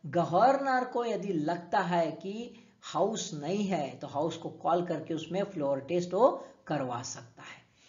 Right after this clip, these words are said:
टू थाउजेंड ट्वेंटी के शिवराज चौहान व and others versus स्पीकर, ये एमपी के केस चली गई थी और वहां पे सुप्रीम कोर्ट ने कहा था कि स्पीकर को पूरा का पूरा अधिकार है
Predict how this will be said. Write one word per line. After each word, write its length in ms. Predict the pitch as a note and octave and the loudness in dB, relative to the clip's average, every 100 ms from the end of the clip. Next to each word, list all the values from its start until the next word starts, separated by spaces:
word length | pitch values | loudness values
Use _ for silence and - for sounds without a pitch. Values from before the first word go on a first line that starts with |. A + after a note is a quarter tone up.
| - _ _ | -20 _ _
टू 120 | C#4+ E4 A3+ | 2 2 2
थाउजेंड 360 | B3+ C4 D4+ - | 2 2 0 -2
ट्वेंटी 520 | G#3+ G3 G3 - C#4+ | 0 0 0 2 2
के 380 | - F3+ F3+ G#3+ | 2 4 4 4
शिवराज 600 | - - G3+ G3+ B3+ C4 | -2 -2 -2 4 4 4
चौहान 500 | - F#3 F3 F#3+ G3 | 2 0 4 2 2
व 220 | E3+ E3 E3 | 0 -2 0
and 220 | E3 F#3 - D3 | -2 -2 -4 2
others 300 | F3+ F3 F3 | 4 4 0
versus 320 | D#3 D#3 E3+ | -4 -2 -4
स्पीकर, 520 | - F3 - C#3+ B2 - - _ _ - | -4 -6 -4 -6 -6 -12 -20 _ _ 2
ये 160 | F#3 G#3 F#3+ | 4 4 0
एमपी 340 | F3 E3 F3+ F3+ | 0 0 0 0
के 220 | F#3+ F3 F3 | 4 4 4
केस 280 | - F3 F3 - - - - | 4 4 4 0 -10 -20 -6
चली 200 | - D#3+ | 0 2
गई 200 | D#3+ E3+ D#3+ | 4 4 2
थी 240 | - B3+ - - _ - - | -4 -10 -12 -20 _ -10 4
और 100 | C4 | 4
वहां 500 | G#3+ E3 F3 A#3 D#4 D#4 | 6 2 6 8 6 4
पे 120 | A#3+ | 2
सुप्रीम 340 | - - F#3 G3 | 2 -2 -2 0
कोर्ट 200 | F#3+ D#3+ | -2 -2
ने 80 | E3 | -4
कहा 320 | D#3 C3 C3+ C#3+ | -6 -8 -10 -8
था 160 | D3+ F#3 F3+ | -6 -6 -4
कि 120 | C4+ | -6
स्पीकर 920 | - - - - F3 - A3+ A#3+ F#3+ | -6 -12 -16 -10 -10 4 10 10 10
को 300 | F3+ D#3+ F3 F3+ - | 2 2 2 2 -2
पूरा 360 | E3 E3+ E3+ E3+ E3+ | 0 4 4 4 4
का 180 | E3 E3+ - | 4 4 0
पूरा 300 | D#3 D3+ D#3+ F3 - | -4 2 4 4 2
अधिकार 680 | D3 C3 C#3 C3+ D3+ D3 C#3+ B2+ - | -6 -8 -8 -6 0 0 0 -4 4
है 380 | F#3 A#3+ B3 | 8 8 6